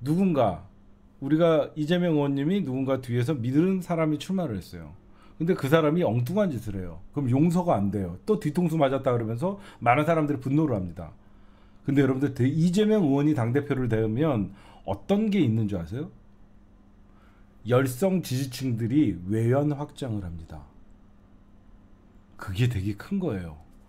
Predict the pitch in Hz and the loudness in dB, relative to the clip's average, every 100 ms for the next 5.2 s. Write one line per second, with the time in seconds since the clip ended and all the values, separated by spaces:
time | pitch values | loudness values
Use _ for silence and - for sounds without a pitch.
0 | - - 131 113 147 147 110 104 135 101 | -20 -8 -4 0 4 4 2 2 2 0
1 | - - - - - - - 156 151 196 | -6 -18 -20 -20 -20 -20 -6 -2 4 4
2 | 202 208 147 147 139 151 156 - 240 254 | 6 4 4 4 2 2 0 0 0 0
3 | - 214 196 - - 233 220 135 110 131 | 0 -2 -2 -4 -8 -6 0 2 4 2
4 | 131 123 147 - 98 98 - 160 123 87 | 2 2 2 0 -2 -2 -2 -2 -2 -4
5 | 78 | -8